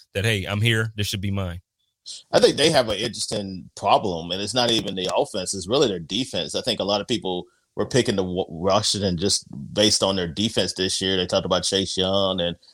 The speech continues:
Speaker 2: the players that they had coming back. The front four, I think, was gonna be, uh, really the staple of that team, and it hasn't. It's really looked like one of the <laughs> worst defenses in the N F L so far. So that shows you,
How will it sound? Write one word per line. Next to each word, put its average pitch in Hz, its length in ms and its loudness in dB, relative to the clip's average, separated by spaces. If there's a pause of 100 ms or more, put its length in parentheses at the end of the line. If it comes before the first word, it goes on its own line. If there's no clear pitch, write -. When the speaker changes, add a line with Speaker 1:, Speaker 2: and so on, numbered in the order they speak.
(160)
Speaker 2:
the 73 80 -14
players 98 300 2
that 92 120 -4
they 92 100 2
had 95 220 2
coming 95 240 -2
back. 92 180 0
The 85 100 -2
front - 340 2
four, 107 480 2 (300)
I 87 60 -2
think, 95 200 4
was 90 120 0
gonna 92 160 2
be, 87 440 2
uh, 85 240 0
really 95 180 4
the 90 100 -2
staple 98 400 4
of 87 60 4
that 82 160 2
team, 90 260 0
and 82 200 -2 (380)
it 85 120 -4
hasn't. 92 380 2 (180)
It's 90 200 0
really 98 380 4
looked 82 240 2
like 82 180 -2
one 104 120 2
of 107 60 4
the 110 60 6
<laughs> 120 40 4
worst - 300 4
defenses 107 560 2
in 107 80 4
the 95 140 4
N 110 100 6
F 92 160 0
L 110 300 6
so 101 240 0
far. 95 420 -2 (300)
So 101 260 4
that 113 140 2
shows 113 320 2
you, 104 240 -4